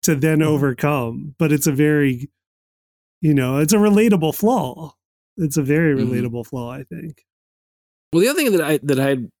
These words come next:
Speaker 3: pointed out or was mentioned earlier, I can't remember where I saw it. It's in a doc-, I think it's in a documentary about Marvel Comics. It might be one of the ones on Disney Plus, one of the six one six, um, things. But someone mentions the idea that, you know, Marvel right before,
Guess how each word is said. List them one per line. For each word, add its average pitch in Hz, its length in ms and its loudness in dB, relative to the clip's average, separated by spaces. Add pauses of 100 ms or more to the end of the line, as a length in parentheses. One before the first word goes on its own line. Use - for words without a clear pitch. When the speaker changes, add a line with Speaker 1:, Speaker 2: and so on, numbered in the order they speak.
(280)
Speaker 3:
pointed 151 300 2
out 139 220 0
or 120 180 2
was 104 260 -4
mentioned 123 500 0
earlier, 120 300 0
I 110 40 -10
can't 117 100 -6
remember 180 200 2
where 135 140 4
I 123 40 2
saw 120 240 0
it. 113 40 -2
It's 110 140 -4
in 131 100 0
a 117 80 -2
doc-, 110 180 -6
I 107 40 -14
think 147 140 -8
it's 131 100 -2
in 135 80 0
a 120 40 -2
documentary 113 440 0
about 127 220 -2
Marvel 131 220 0
Comics. 127 320 -2
It 123 60 -2
might 131 180 -2
be 143 80 -2
one 127 120 2
of 123 60 0
the 117 60 0
ones 113 220 -2
on 107 120 -4
Disney 98 260 -8
Plus, 104 360 -6
one 107 100 -4
of 101 60 -6
the 98 60 -8
six - 240 -6
one 101 140 -6
six, - 480 -6 (580)
um, 95 380 -12 (200)
things. 104 240 -6
But - 140 -10
someone 247 300 2
mentions 170 300 2
the 139 140 4
idea 127 360 2
that, 117 260 0
you 135 100 -2
know, 113 80 0
Marvel 147 380 0
right 135 180 2
before, 135 540 2